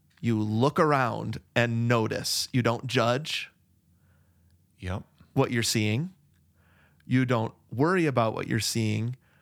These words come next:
Speaker 1: You don't, <laughs> you don't hate or love what you're seeing even. You just
Speaker 2: Uh-huh.
Speaker 1: notice. You just look. And that helps me be now. So I'm looking at some trees right now that are outside. I'm not thinking about the fact that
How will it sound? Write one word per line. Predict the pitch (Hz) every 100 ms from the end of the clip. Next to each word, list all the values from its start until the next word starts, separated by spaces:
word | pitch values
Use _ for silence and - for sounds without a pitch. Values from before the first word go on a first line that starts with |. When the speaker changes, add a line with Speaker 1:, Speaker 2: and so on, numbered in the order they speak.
| _ _ _ _ _ _ _ _
Speaker 1:
You | 127 131
don't, | 131 - - - - -
<laughs> | - - - 180 135
you | 143
don't | 139 - -
hate | - 160 175 -
or | 135 139
love | 135 151 165
what | 131 117
you're | 110
seeing | - 113 110 110
even. | 113 104 107
You | 110 113
just | 123 123 82
Speaker 2:
Uh-huh. | 113
Speaker 1:
notice. | 110 104 113 - - - - _ _
You | 131
just | 135 139
look. | 147 170 - - - _ _ _ _ _ _ _ _ _ -
And | 123
that | 127 127
helps | - 120 - -
me | 123
be | 117 113
now. | 110 107 101 - - _ _ _ _ -
So | 120
I'm | 117 120
looking | 123 139
at | 123 -
some | 127
trees | - 139 113 104 -
right | - 113 113
now | 110
that | 107 110
are |
outside. | 113 - - 113 107
I'm | 110
not | 110 - -
thinking | 110 120
about | 110 -
the | 110
fact | 113 107 -
that | 113